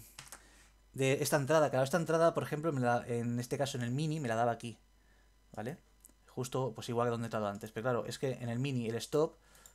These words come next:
fíjate dónde me quedaba. A ver, fuera. El stop me quedaba, bueno, el stop justito aquí, pero estoy siempre que estaba unos ticks por encima.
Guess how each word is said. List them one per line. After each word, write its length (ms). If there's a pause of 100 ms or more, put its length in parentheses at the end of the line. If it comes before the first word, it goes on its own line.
fíjate 280
dónde 160
me 80
quedaba. 320 (1160)
A 80
ver, 120 (160)
fuera. 160 (540)
El 80
stop 220
me 80
quedaba, 520
bueno, 360
el 100
stop 240
justito 500
aquí, 160
pero 140
estoy 160
siempre 160
que 60
estaba 200
unos 220
ticks 160
por 120
encima. 420